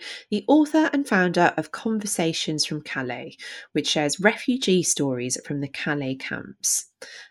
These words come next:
And the following week, we're sharing our discussion with Samuel Kasumi, one-time advisor to Boris Johnson and author of The Power of the Outsider,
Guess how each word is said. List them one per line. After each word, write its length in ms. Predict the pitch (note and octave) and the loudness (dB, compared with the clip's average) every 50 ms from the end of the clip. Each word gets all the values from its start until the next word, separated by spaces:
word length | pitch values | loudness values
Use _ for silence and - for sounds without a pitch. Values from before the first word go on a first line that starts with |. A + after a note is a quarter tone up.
| _ _ | _ _
And 160 | F3+ E3+ F3 | 0 0 2
the 80 | F3 G3 | 2 0
following 440 | - - - D#4 G#4 G4 B3+ F3+ D#3 | 0 4 6 6 6 6 4 4 4
week, 280 | C#3 C3+ B2+ B2 - - | 4 2 2 2 0 -2
we're 140 | - F3 F3+ | 0 0 0
sharing 480 | - - - A3 A3 B3 C#4 D4+ D#4+ G4+ - | 0 0 2 2 2 2 2 0 0 -2 -2
our 120 | C#4 C#4 D4 | -2 -2 0
discussion 540 | - E4 - - - E3+ - - - F3+ | 0 -2 -2 -2 -2 -4 -4 -2 -2 0
with 160 | F3+ F#3 F#3+ F#3 | 0 0 0 0
Samuel 440 | - - D#3+ D3+ D3 C#3+ D3 D3 | -2 -2 -2 -4 -4 -2 -2 -4
Kasumi, 640 | D3 - - D#3 - - G3 E3+ C#3 C3 A#2+ A2+ D3 - - - - - _ _ | -4 -4 -4 -4 0 2 2 2 2 0 -6 -10 -10 -12 -14 -16 -16 -18 _ _
one-time 680 | F#3 F3+ G3+ A3 A#3 C4+ C4 C4+ C#4 C4+ C4+ C4+ A#3 | 2 4 6 6 6 6 4 4 4 6 6 6 6
advisor 580 | G3 G#3 - - G#3+ A3 G#3+ G3+ G3+ - G#3+ G#3+ | 4 2 2 2 4 4 4 4 2 2 0 -2
to 160 | - - D#3 | -2 -6 -6
Boris 380 | C#3 - E3 D#3+ D#3 D#3 - - | -2 0 0 2 2 0 -2 0
Johnson 600 | - B3 C4 G3 - - - C3 C3 C3 C3 - - - - - _ - | 2 2 2 2 0 0 -2 -2 -2 -4 -8 -10 -12 -18 -18 -20 _ -2
and 160 | E3+ F3 F#3 - _ | -2 0 0 0 _
author 560 | B3 C4 C#4 D4 C4+ - C#4+ C4+ C4+ C4+ C4+ C4+ - | 6 6 8 6 6 4 4 4 4 4 2 2 0
of 260 | D3+ D3+ D#3 D3+ - - - | 2 2 2 2 0 -4 -4
The 140 | - D#3 D3+ | -4 -4 -4
Power 680 | - - - - F#3 F#3+ F#3+ G3 G3+ G3+ G3+ G3+ - - | -4 -6 -2 2 2 4 6 6 6 6 4 4 0 -6
of 120 | F3 - | -10 -4
the 260 | - D3+ D3+ D3 D3 - | -2 0 0 0 -2 -2
Outsider, 760 | D#3 D3 - - - - C#3 C3 B2+ - - A2+ - - D3+ | -4 -4 -2 -2 -2 -2 0 -2 -4 -6 -6 -6 -8 -8 -10